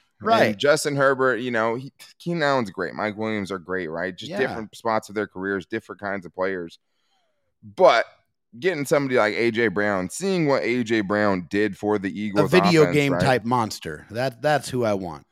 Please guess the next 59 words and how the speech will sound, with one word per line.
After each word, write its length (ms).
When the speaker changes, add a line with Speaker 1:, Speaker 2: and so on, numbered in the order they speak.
Speaker 2:
I 120
mean, 120
Speaker 1:
Right. 120
Speaker 2:
the 120
Eagles 240
have 100
had 200
a 60
great 300
offensive 440
line 460
for 180
a 40
while 240
now. 180
They've 160
had 220
Lane 220
Johnson. 500
They've 180
had 220
Speaker 1:
Yeah. 60
Speaker 2:
Jason 260
Kelce. 500
They 120
had 200
Speaker 1:
Yeah. 80
Speaker 2:
Devontae 380
Smith. 360
Speaker 1:
Yeah. 160
Speaker 2:
What 140
they 100
didn't 260
have 320
Speaker 1:
It 40
was 100
A 160
J 80
Speaker 2:
is 80
A 160
J 120
Speaker 1:
Brown. 360
Speaker 2:
Brown, 100
Speaker 1:
<laughs> 40
Speaker 2:
right? 260
Speaker 1:
Yeah. 80
Speaker 2:
And 80
that, 180
that 200
first 260
round 220
Speaker 1:
That's 40
Speaker 2:
pick, 60
Speaker 1:
for 120
Speaker 2:
very, 260
Speaker 1:
sure. 60
Speaker 2:
very 280
worth 280
it. 160